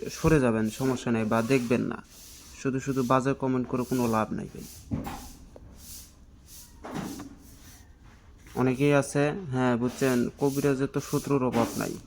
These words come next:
খালি মানে কিভাবে আঙ্গুল দেওয়া যায় সেই সিস্টেমে থাকে তারা। YouTube-এ আমি আমার মতন করে আমি, আমি যেভাবে ভিডিও ছাড়ি, যেভাবে বুঝাই দিই, যেভাবে কথাবার্তা বলি, এরকম করে কেউ বলে না,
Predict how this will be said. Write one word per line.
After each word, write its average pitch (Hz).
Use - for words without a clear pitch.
খালি 127
মানে 123
কিভাবে 127
আঙ্গুল 135
দেওয়া 131
যায় 131
সেই 127
সিস্টেমে 117
থাকে 110
তারা। -
YouTube-এ 131
আমি 135
আমার 127
মতন 139
করে 135
আমি, 131
আমি 131
যেভাবে 127
ভিডিও 123
ছাড়ি, 127
যেভাবে 123
বুঝাই 127
দিই, 127
যেভাবে 123
কথাবার্তা 127
বলি, 127
এরকম 127
করে 127
কেউ 127
বলে 123
না, 104